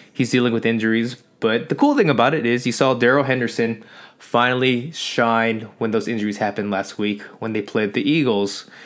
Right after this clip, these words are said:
He was active in the passing game. He had a lot of juice out the backfield. And so I think, uh, this could be a really cool matchup,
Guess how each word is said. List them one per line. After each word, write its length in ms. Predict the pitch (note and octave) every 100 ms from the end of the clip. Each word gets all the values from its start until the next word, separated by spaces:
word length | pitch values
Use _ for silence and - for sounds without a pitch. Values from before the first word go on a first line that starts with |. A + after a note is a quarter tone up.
| - - _
He 120 | -
was 120 | A2+ -
active 380 | A2+ B2 C3+
in 60 | C3
the 80 | B2+
passing 380 | B2+ A2+ - A#2
game. 340 | A2+ A#2 A2+
He 140 | A2
had 140 | G#2+ G#2+
a 60 |
lot 200 | G2+ A2
of 100 | A#2+
juice 340 | A2+ A2 A2 -
out 200 | - A2+
the 60 | G#2+
backfield. 920 | - G2+ G2 - - G#2+ G2+ G2+ G2+ - - - _
And 120 | G#2+
so 640 | - - A2 G#2+ G#2+ A2+ - - -
I 140 | A#2 -
think, 520 | - A#2 A2+ G#2 - - - - -
uh, 280 | A#2 A#2 A2+
this 160 | A#2+
could 180 | - B2
be 140 | A2+ A2+
a 100 | A#2
really 300 | A#2 C3+ C3+
cool 160 | C3+
matchup, 460 | B2 A2 - G#2